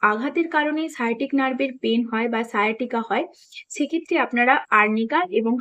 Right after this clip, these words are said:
হাইপেরিকাম হোমিওপ্যাথিক মেডিসিনটি খেতে পারেন। যদি আঘাত লাগে তখনই এই দুটো মেডিসিন প্রযোজ্য হবে, কিন্তু আর বাদ বাকি সিমটম সিমিলারিটি দেখে আপনারা ওষুধগুলো সিলেকশন করবেন।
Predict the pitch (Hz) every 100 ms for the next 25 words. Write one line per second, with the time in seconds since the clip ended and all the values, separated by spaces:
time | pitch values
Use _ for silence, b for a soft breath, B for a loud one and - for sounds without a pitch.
0 | 247 214 214 247 254 311 269 233 208 214
1 | 214 240 208 214 247 247 381 262 - -
2 | 339 - - _ 679 605 403 _ 233 285
3 | 339 339 262 226 285 302 294 311 294 220
4 | 220 269 285 269 247 277 254 214 240 262
5 | 269 220 208 220 254 226 196 349 - B
6 | B B - 269 277 269 220 254 330 302
7 | 285 294 294 330 - 254 240 262 262 262
8 | 240 254 247 254 240 196 208 - 349 262
9 | 220 233 349 226 208 226 208 262 415 269
10 | 208 - 190 185 165 -